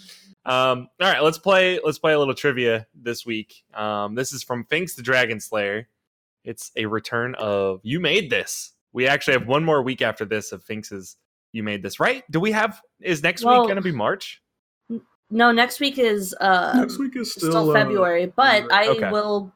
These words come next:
Speaker 2: not be here.
Speaker 1: Oh, no. I,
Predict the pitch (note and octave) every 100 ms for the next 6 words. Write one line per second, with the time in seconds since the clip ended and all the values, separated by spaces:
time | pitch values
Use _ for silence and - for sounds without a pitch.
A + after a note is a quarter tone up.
0 | _ G3 G#3 A3 A#3 C#4 C#4+ - F3+ F3+
1 | _ - - D3+ A#3 B3 G#3 A3 C4 D#3
2 | G2 _ _ _ _ _ _ _ _ _
3 | A#2